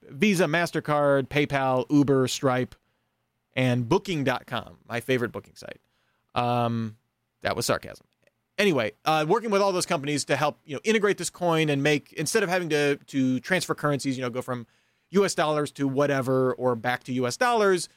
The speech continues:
having it all in a single coin. And the, the whole idea of this was that, unlike Bitcoin, which is backed purely by faith that Bitcoin is worth something, I guess theoretically it's also a digital embodiment of time and energy, but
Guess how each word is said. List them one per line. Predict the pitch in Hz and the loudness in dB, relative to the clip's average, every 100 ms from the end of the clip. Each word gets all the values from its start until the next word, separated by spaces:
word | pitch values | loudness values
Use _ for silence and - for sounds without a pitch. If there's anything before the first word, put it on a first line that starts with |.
| _ _ _ | _ _ _
having | 180 185 170 | -4 -2 0
it | |
all | 156 151 147 | 2 2 0
in | 139 | -2
a | 135 | -4
single | 123 - 147 139 131 | -2 -2 0 2 0
coin. | 120 - 131 127 | -2 -6 -6 -6
And | 127 139 | -6 -4
the, | 143 135 | -2 -2
the | 131 131 | -2 -6
whole | - 220 208 | -2 0 2
idea | 180 139 175 160 | 2 0 2 2
of | 131 | 2
this | 139 - | -2 0
was | 135 123 | -2 0
that, | 131 127 123 - _ _ _ | -2 -2 -4 -12 _ _ _
unlike | 214 262 254 151 127 | -2 2 2 0 0
Bitcoin, | 185 - 143 131 | -2 -2 -4 -4
which | 135 | -6
is | 131 | -6
backed | 110 147 147 - | -2 -2 -2 -12
purely | - - 151 151 143 | -16 -6 -2 2 2
by | 123 127 123 123 110 _ _ | 0 0 -2 -4 -8 _ _
faith | 147 143 - | -2 -2 -2
that | 131 135 120 | -4 -4 -2
Bitcoin | 139 - 143 131 | -4 -2 -4 -4
is | 120 | -4
worth | 123 123 | -2 -2
something, | - 135 135 208 247 _ _ _ _ _ _ _ _ _ _ | 0 -2 2 0 -2 _ _ _ _ _ _ _ _ _ _
I | - | -4
guess | 151 220 | 0 0
theoretically | - 190 151 151 160 147 147 | 0 2 2 2 0 0 2
it's | 131 | 2
also | - 127 143 | 0 -2 2
a | 127 | 0
digital | 113 123 127 | 0 -4 -2
embodiment | 123 113 117 127 127 117 | -2 0 -2 -2 -6 -8
of | 110 | -16
time | - - 123 127 123 | -14 -6 -2 -2 -4
and | - | -2
energy, | 143 220 190 220 | 2 2 4 2
but | 180 147 | 2 0